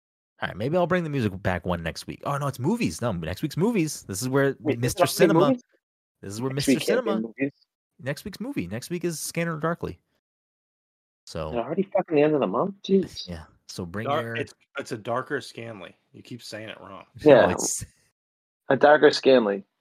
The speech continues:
Speaker 1: No, it's, it's Stanley Tucci. Uh, there you go. There's
Speaker 2: What's
Speaker 1: the hint. All movies, all the movies next week are gonna be Stanley Tucci joints. So brush up on Stanley Tucci.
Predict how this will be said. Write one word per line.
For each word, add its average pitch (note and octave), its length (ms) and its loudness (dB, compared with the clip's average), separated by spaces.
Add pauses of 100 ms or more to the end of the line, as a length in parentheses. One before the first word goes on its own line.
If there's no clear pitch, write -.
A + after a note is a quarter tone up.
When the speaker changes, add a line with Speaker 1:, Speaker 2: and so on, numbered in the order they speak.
Speaker 1:
No, G#2 100 -10
it's, - 340 -16
it's F#2 240 -8
Stanley B2 520 -4
Tucci. F#2+ 440 -6 (560)
Uh, E2+ 540 -2 (1300)
there F2+ 180 -4
you F2+ 60 -6
go. F2 100 -2
There's F2 140 0
Speaker 2:
What's C3 140 0
Speaker 1:
the G2+ 80 -2
hint. D#2+ 180 -4
All G2+ 240 2
movies, F#2 440 -2 (100)
all A#2+ 440 2
the A#2+ 140 -2
movies A#2 380 -8
next F#2 240 -4
week F2+ 120 -8
are F#2 40 -2
gonna F2 120 -4
be E2+ 100 -6
Stanley F#2+ 480 -8
Tucci E2+ 400 -14
joints. D2+ 460 -14
So C2+ 400 -8 (320)
brush F2+ 240 -4
up F2+ 140 -4
on E2+ 220 -8
Stanley E2+ 380 -10
Tucci. - 380 -12